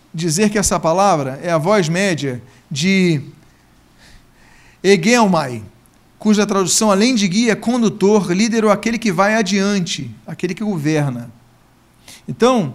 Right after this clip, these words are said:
vo-, nós temos que obedecer àqueles que vão adiante, àqueles que nos conduzem, àqueles que nos orientam para um caminho.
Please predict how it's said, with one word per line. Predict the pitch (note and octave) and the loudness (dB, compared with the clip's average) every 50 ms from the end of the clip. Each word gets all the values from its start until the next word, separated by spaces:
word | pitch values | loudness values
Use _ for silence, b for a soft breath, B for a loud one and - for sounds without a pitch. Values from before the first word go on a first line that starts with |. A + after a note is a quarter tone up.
| - - - b b b b b b b | -12 -18 -20 b b b b b b b
vo-, | F3 F#3+ E3 | -8 -8 -6
nós | D#3+ F3+ F#3 F3+ | -4 -4 -4 -4
temos | - A3+ A#3+ A#3+ A3+ A#3+ | -4 -4 -2 -2 -2 -2
que | A3+ | -2
obedecer | G#3 F3+ F#3 E3 E3 C#3+ - - G#3+ A3 A3 F#3+ D#3+ - - - | 0 0 0 0 0 -2 -2 -2 0 0 0 -2 -4 -6 -8 -6
àqueles | F3+ F3 F3 - G#3 A3 A3 G#3+ - | -6 -4 -4 -4 -4 -4 -4 -6 -6
que | - G#3 | -6 -6
vão | F3+ D#3+ G3 G#3 | -4 -4 -2 -2
adiante, | G#3+ A3 F3+ G#3 G3+ F3 F3+ F#3 F#3 E3 D#3 - - C#3+ B2 A2 - - b b b b b b b b b | -2 -2 -2 -2 -4 -4 -4 -4 -4 -6 -8 -10 -12 -14 -14 -16 -20 -20 b b b b b b b b b
àqueles | E3 D#3 D#3 - - G3 G3+ G#3 - | -4 -4 -4 -2 0 -2 0 0 -2
que | - - | -2 0
nos | G3+ G#3 G#3+ G3+ | 0 0 0 -2
conduzem, | - G#3+ G3+ F#3 F3+ G#3+ A#3+ A#3+ G#3+ F3 D3 C#3+ C3 C#3 | -2 -4 -4 -2 -2 -4 -2 -2 -2 -2 -4 -4 -6 -8
àqueles | C#3+ C#3 G3 G3+ G3+ - | -8 -6 -6 -6 -6 -6
que | - G#3 | -6 -4
nos | G3 F3+ | -2 0
orientam | F#3+ F#3+ F#3 F#3+ G#3+ A3 G#3 A3 G3 | 0 0 0 0 -2 -2 -2 -2 -4
para | G#3 G#3+ G3+ | -4 -2 -2
um | G#3 G#3 | -2 -2
caminho. | G#3 G#3+ G#3 F#3+ G3 G#3 G3+ F3+ D3+ C3 B2 A2 | -2 -2 -2 0 0 0 0 0 -2 -6 -8 -12